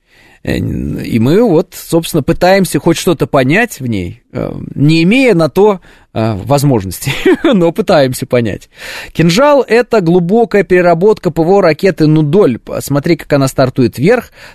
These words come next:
«Там не нужно сложение скоростей», пишет Помбон. Э,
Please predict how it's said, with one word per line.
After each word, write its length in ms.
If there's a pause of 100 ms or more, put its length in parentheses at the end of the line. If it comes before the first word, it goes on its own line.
(120)
«Там 460
не 140
нужно 400
сложение 600
скоростей», 880
пишет 420 (240)
Помбон. 640 (460)
Э, 760